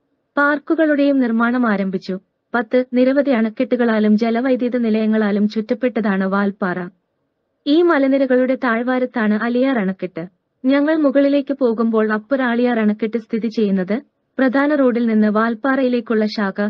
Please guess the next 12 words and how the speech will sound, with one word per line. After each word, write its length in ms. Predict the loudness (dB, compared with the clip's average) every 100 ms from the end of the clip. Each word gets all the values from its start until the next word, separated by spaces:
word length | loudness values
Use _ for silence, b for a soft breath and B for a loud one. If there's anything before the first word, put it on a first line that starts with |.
| -4
കടമ്പാറയിലേക്കുള്ള 960 | -4 -2 0 0 0 0 -2 -2 0 0
റോഡിന് 340 | -2 -2 -2
പുറത്താണ്. 540 | -2 -2 -2 -6 -6 -10 -16 _ _ _ _ _ _ -4
കടമ്പാറയിൽ 720 | 0 2 0 0 2 2 0 0
കടമ്പാറ 560 | -2 0 0 0 0 0
അണക്കെട്ടും 500 | 0 -2 -2 -2 0 0
മലയുടെ 360 | 2 0 0
അടിയിൽ 300 | -2 -2 -2
ടി 160 | -2 -2 0
എൻ 120 | 0
ഇ 60 | 0
ബി, 200 | -2 -4